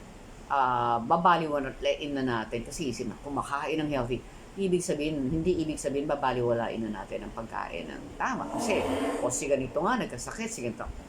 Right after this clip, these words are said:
Ah, ang pagkain po ng tama ay malaki pa rin ang porsyento, malaki pa rin impact sa kalusugan natin when it comes to preventing and recovering from illnesses, thirty to thirty-five percent. At ang mga pagkain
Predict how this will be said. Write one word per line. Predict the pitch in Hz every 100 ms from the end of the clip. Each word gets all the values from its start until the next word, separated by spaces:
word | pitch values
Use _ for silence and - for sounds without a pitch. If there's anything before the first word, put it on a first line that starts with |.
| - - - - - - - - - - - 143
Ah, | 147 131
ang | 170 170
pagkain | 165 165 175 214
po | 220
ng | 208 190
tama | 160 139 135 131 139
ay |
malaki | 131 123 135
pa | 135
rin | 139 135
ang | 123
porsyento, | 120 - 123 120 123
malaki | 135 127 127 -
pa | 123
rin | 123 123
impact | 139 131 131 -
sa | -
kalusugan | - 123 120 120 113
natin | 110 107 120 120
when | 113
it | 107
comes | 101 101 -
to | 117 -
preventing | 104 95 147 190 202 202 214 220 - - - - -
and | 147 139 131 127 127
recovering | 135 170 151 147 139
from | - 127
illnesses, | 110 110 104 - 95 - - -
thirty | 165 165 180
to | 175
thirty-five | 160 147 135 127 123 117
percent. | 95 - 135 95 - - - -
At | -
ang | 160 147
mga | 143
pagkain | 143 139 127